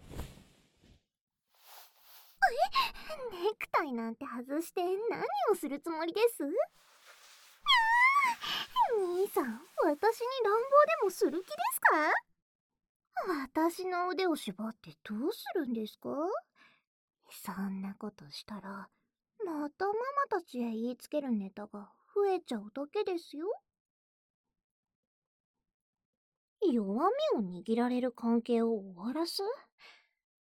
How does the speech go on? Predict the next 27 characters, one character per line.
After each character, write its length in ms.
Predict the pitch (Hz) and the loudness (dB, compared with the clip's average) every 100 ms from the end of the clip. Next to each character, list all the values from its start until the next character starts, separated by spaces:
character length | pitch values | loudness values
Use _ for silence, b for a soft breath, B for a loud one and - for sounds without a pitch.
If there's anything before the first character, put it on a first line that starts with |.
| _ _ _ - - | _ _ _ -18 -6
い 260 | 302 302 - | 0 0 2
つ 140 | 381 | 2
も 220 | 269 180 - | 2 0 -4
気 140 | 269 | 0
持 180 | 302 349 | 2 2
ち 160 | 349 | 0
い 60 | 392 | 0
い 40 | 440 | 0
こ 120 | 320 | -2
と 140 | 185 | -6
し 120 | 196 | -8
て 120 | - 202 | -8 -6
あ 80 | |
げ 120 | 208 220 | -6 -2
て 140 | 233 | 0
る 120 | 247 | 0
の 140 | 247 202 | 0 -2
に、 80 | 165 _ _ - 466 523 605 | -6 _ _ -4 0 2 2
何 0 | |
が 100 | 466 | 2
不 140 | 226 170 | 2 0
満 240 | 185 196 | -2 0
な 160 | 214 247 | 0 2
ん 60 | |
で 120 | 226 190 | 0 -4
す 80 | |
か？ 440 | - - 226 240 | -12 -8 -4 -4